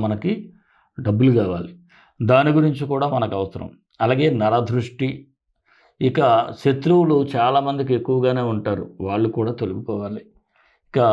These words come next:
విద్యలో కానీ వృత్తిలో కానీ ఆటంకాలు ఉంటా ఉంటాయి, వివాహం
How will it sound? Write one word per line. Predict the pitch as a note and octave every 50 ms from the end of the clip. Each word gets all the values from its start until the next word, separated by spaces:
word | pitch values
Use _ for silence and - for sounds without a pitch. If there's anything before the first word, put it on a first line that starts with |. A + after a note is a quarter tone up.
| G#2+ A2 G#2+
విద్యలో | G#2+ G#2+ G2+ - - B2+ B2 B2 A#2 A2+ G#2+
కానీ | G#2 G#2 G2 G2 - - - - G#2+
వృత్తిలో | G#2+ A2 A2 - - C3 B2+ B2+ A#2 A2 G2 F#2+
కానీ | F#2 F#2 F2+ A2 - - - - F#2 F#2
ఆటంకాలు | G2 G2 - G#2+ G#2+ G#2 G#2+ A2 G#2+ G#2 F2+
ఉంటా | F2+ F2 F2+ F#2+ F#2 F2+
ఉంటాయి, | G2+ G#2 - A#2+ - - _ _ _ _ _ _ _ _ _ _ _ _ -
వివాహం | G2+ G2+ A#2 B2+ C#3 C3 A2+ B2+ B2+ A#2+